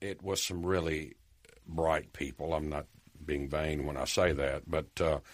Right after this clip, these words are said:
le-, let's just say formerly educated people, uh, mostly young whippersnappers like me in our twenties and thirties, uh, who beat establishment politicians by and large. We ran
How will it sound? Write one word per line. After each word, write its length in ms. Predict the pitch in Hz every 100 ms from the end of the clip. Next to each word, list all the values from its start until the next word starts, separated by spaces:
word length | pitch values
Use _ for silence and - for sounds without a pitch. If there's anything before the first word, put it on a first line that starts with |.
| - - - -
le-, 180 | 107 90
let's 240 | 113 107
just 320 | 110 92 -
say 300 | 104 92 80
formerly 640 | 76 107 101 92 80 78 82
educated 720 | 85 78 - 80 69 76 -
people, 500 | 78 69 76 71 - - - - - - _ -
uh, 300 | 82 76 71 - 92
mostly 480 | 92 101 - 101
young 320 | 85 85 82 78
whippersnappers 800 | 82 82 76 87 80 80 78
like 240 | 80 78 80
me 180 | 82 80
in 100 | 76
our 140 | 73
twenties 460 | - 85 80 80 85
and 180 | 78
thirties, 540 | 82 80 67 71 - - - - _ _ _ _ - - _ -
uh, 340 | 80 76 76 69 - - - - -
who 120 | 151
beat 240 | 123 175
establishment 720 | 135 - 156 143 113 - 101 -
politicians 720 | 110 104 - 151 - 80 69
by 240 | 73 73
and 160 | 73 73
large. 460 | 69 65 69 - 78
We 160 | 117 123
ran 640 | 104 90 117 160 78 65